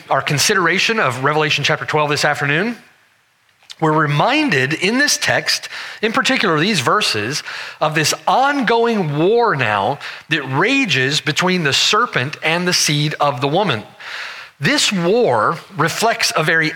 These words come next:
ancient enmity. Uh, one that began with an assault on our first parents, uh, in the garden in Genesis chapter three. And as we've seen through our study of Revelation chapter twelve, it's a war that has continued to rage to the present time.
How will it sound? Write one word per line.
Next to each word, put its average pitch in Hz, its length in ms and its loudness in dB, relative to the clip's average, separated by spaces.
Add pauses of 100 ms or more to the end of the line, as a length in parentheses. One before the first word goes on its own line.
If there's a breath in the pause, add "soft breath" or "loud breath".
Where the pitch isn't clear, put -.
ancient 180 520 0 (120)
enmity. 143 480 -2 (320)
Uh, 120 160 0
one 165 220 0
that 165 80 0
began 165 560 0
with 156 100 0
an 135 80 0
assault 190 380 0
on 165 140 2
our 139 100 2
first 196 340 0
parents, 202 480 0 (360 loud breath)
uh, 117 120 0
in 202 140 0
the 202 80 2
garden 180 320 2
in 160 80 0
Genesis 151 340 0
chapter 127 280 -2
three. 247 440 0 (300 loud breath)
And 123 80 -4
as 165 160 2
we've 165 140 2
seen 226 260 2
through 196 140 2
our 147 80 2
study 196 240 2
of 170 80 0
Revelation 156 400 2
chapter 123 240 0
twelve, 214 340 0
it's 156 140 -2
a 151 40 0
war 185 300 2
that 175 100 0
has 147 200 0
continued 226 640 -2
to 233 100 0
rage 143 480 0
to 185 120 0
the 180 120 -2
present 160 400 -2
time. 131 440 0